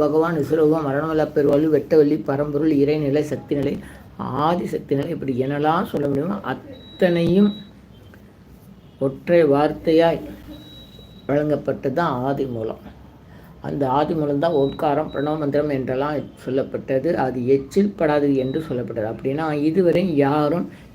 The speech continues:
எந்த மொழியிலையும் ஓங்காரத்தை சொல்லலைன்னு அர்த்தம். அப்போ நாம சொல்றோம், மத்தவங்க சொல்றோம்னாக்கா அது வந்து நம்முடைய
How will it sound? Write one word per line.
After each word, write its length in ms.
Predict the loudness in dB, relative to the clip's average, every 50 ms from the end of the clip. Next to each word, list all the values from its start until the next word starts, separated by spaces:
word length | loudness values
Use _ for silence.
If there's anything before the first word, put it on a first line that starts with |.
| -4 0 2
எந்த 320 | 4 4 4 6 6 6 6 6
மொழியிலையும் 500 | 6 4 4 4 4 4 4 4 4 2 2
ஓங்காரத்தை 420 | 2 2 0 0 0 0 -4 -6 -6
சொல்லலைன்னு 560 | -2 0 2 4 4 4 4 4 4 2 0
அர்த்தம். 340 | -2 -4 -4 -8 -10 -12 -12 -18 -20 -20 -20 -20 -20 -20 -16 -10
அப்போ 220 | -8 -8 -4 -2 -2
நாம 300 | 0 2 2 2 2 2
சொல்றோம், 300 | 2 0 0 0 0 0 0
மத்தவங்க 280 | -2 -2 -2 -2 -2 -2
சொல்றோம்னாக்கா 640 | -2 -2 -2 -2 -2 -2 -4 -4 -4 -2 -2 0
அது 160 | 0 0 0 0
வந்து 260 | 0 -2 -2 -2 -2
நம்முடைய 360 | -2 -2 -4 -4 -4 -2 -2